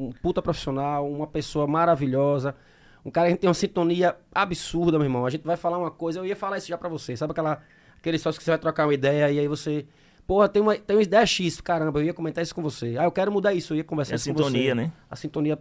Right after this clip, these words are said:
Speaker 1: perfeita, cara. É, é, é Rafa, se Rafa não fosse casado e não namorasse, eu ia casar com Rafa.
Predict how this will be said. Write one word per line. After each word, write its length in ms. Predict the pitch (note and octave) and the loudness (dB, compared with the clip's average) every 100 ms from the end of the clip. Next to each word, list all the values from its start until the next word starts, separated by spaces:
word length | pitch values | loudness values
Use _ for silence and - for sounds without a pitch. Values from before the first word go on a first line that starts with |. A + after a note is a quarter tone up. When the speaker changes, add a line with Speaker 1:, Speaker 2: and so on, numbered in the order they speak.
| - - | -8 -4
Speaker 1:
perfeita, 480 | F3 - B2+ A#2 G#2 | -4 -2 -2 -2 -4
cara. 280 | G2+ G2+ A#2+ | -6 -4 -2
É, 140 | C#3 | -2
é, 160 | C3 C3 | -2 -4
é 440 | C3 C#3 C#3+ C3+ - _ _ _ _ | -2 -2 -2 -4 -6 _ _ _ _
Rafa, 680 | - D3+ F#3 - E3 F#3 F#3 - _ - | -2 4 4 2 0 2 2 -2 _ -10
se 120 | C#3 | -2
Rafa 220 | D#3+ F3 | -2 0
não 80 | E3 | -2
fosse 220 | F3+ E3 | -4 -8
casado 440 | - F3 C3+ C#3 C#3+ | -4 -2 0 -2 0
e 20 | |
não 80 | D3+ | -2
namorasse, 500 | D#3+ C#3+ C#3+ - D#3 | 0 0 0 -2 -4
eu 40 | |
ia 40 | |
casar 300 | D#3 D3 C#3+ | -4 -4 -4
com 100 | - | -4
Rafa. 400 | A#2+ G#2 F2+ F#2+ | -4 -4 -4 -8